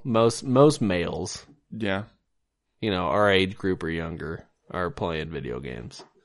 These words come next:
Speaker 1: So I wouldn't say that's nerdy. Not everybody's collecting coins. I'll tell you that right off the bat, straight away. I'm in the minority for that.
Speaker 2: Yeah. I collect, um,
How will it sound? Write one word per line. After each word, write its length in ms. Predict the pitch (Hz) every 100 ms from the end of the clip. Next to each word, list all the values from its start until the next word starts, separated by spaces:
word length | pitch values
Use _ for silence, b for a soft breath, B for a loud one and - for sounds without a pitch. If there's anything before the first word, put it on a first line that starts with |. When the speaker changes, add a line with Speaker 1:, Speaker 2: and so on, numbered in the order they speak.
| _
Speaker 1:
So 160 | - 117
I 100 | 120
wouldn't 260 | 156 113 101
say 100 | 87
that's 240 | 87 92
nerdy. 440 | 90 85 90 104 104 B B B B B -
Not 240 | 135 170
everybody's 480 | 147 117 110 104 101
collecting 400 | - 113 - 95
coins. 600 | - 120 127 113 117 - _ _ _ _
I'll 60 | 151
tell 180 | 160 165
you 140 | 139
that 240 | 156 147 -
right 460 | 90 80 98 170
off 200 | 127 95
the 60 | 92
bat, 500 | 95 90 104 135 -
straight 380 | - - 131 185
away. 420 | 123 92 90 110 127 - _ _ _ _ _ _
I'm 220 | 127 180 160
in 80 |
the 60 | 120
minority 580 | 120 131 170 135 80 87
for 180 | - 95
that. 300 | 92 - - _ _ 117
Speaker 2:
Yeah. 200 | 110 107 - _
I 180 | 117 117
collect, 580 | - 110 104 101 - -
um, 540 | 98 98 95 95 95